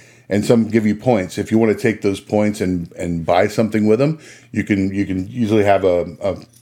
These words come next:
few choices of what you can go out and spend your money on. Could be clothes, could be a little bit of anything. Could be gift cards. It's up to you.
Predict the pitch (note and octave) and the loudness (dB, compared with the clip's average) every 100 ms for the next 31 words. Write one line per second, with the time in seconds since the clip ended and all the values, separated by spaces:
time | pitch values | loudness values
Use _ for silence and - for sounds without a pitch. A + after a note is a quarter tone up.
0 | _ - G#2+ - G2+ F#2+ G2 F2+ F2+ F#2+ | _ 0 0 2 2 2 -2 -2 0 0
1 | - G2+ F#2+ F#2 F#2 F#2 F#2 - - G2+ | -2 -6 -4 0 2 2 0 -10 -4 -2
2 | F2 F2+ F#2+ F#2 E2+ E2 - F2 D#2 F#2 | -2 -2 -2 -2 -2 -4 -6 -10 -6 0
3 | F2+ F2 - C3 C#3 A#2 G#2+ C3+ A2 E2 | 0 -2 -4 0 2 0 0 0 -2 -6
4 | D2+ - - - A#2+ G2+ G#2 G#2 A#2 G#2+ | -8 -14 -10 -2 0 2 0 0 2 2
5 | A2 - - - _ _ A2 G#2+ A#2 - | 2 -4 -18 -20 _ _ -2 2 2 2
6 | G2+ F2+ E2+ | -2 -2 -4